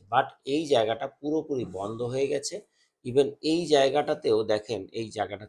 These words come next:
চেপে গেছে, এটা বাম পাশ, এটা ডান পাশ। তো এই অবস্থাগুলো সাধারণত যখনই আমরা ওজন দেই, এই নির্দিষ্ট এই জায়গাটাতে যখন ওজন দেই বা এই জায়গাটা দিয়ে, সাধারণত আমরা এই জায়গাটা দিয়ে নিডল,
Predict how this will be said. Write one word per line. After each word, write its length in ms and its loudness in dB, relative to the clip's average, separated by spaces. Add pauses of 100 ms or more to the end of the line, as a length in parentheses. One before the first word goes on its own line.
চেপে 320 -2
গেছে, 240 -14 (640)
এটা 140 -4
বাম 220 4 (100)
পাশ, 140 -2 (100)
এটা 120 -8
ডান 200 -6 (100)
পাশ। 140 -18 (500)
তো 20 -8 (220)
এই 120 -2 (180)
অবস্থাগুলো 840 -4
সাধারণত 460 -8 (160)
যখনই 380 0
আমরা 220 -2
ওজন 360 2 (100)
দেই, 200 0 (120)
এই 60 -6
নির্দিষ্ট 460 -10
এই 180 -2 (100)
জায়গাটাতে 400 -4 (120)
যখন 200 -10 (120)
ওজন 240 -6 (100)
দেই 280 -2 (520)
বা 100 0 (120)
এই 320 0
জায়গাটা 520 -2
দিয়ে, 140 -4
সাধারণত 540 -10
আমরা 340 -8
এই 200 -2 (120)
জায়গাটা 420 -4
দিয়ে 160 -4
নিডল, 360 -12